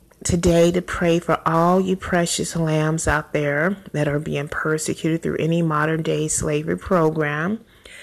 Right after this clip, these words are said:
Labor Day is coming up tomorrow.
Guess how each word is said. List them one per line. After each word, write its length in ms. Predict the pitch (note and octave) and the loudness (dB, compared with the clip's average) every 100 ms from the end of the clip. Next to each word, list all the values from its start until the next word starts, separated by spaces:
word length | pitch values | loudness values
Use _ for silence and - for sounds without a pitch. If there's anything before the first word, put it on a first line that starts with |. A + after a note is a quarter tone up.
| - - - - | -20 -20 -20 0
Labor 440 | G#3 F#3 F#3+ G#3+ | 4 6 6 4
Day 680 | G3+ F3+ F3 F3 F3 F#3+ G#3 - - - - | 4 2 2 0 2 0 0 -4 -14 -18 -2
is 180 | D#3 - | -2 0
coming 360 | F3 F3 F3 | -2 0 2
up 360 | D#3+ D#3+ - - _ _ _ - | 2 0 -2 -10 _ _ _ 0
tomorrow. 600 | - A#3+ F3 G#3+ E4+ | 4 4 4 2 0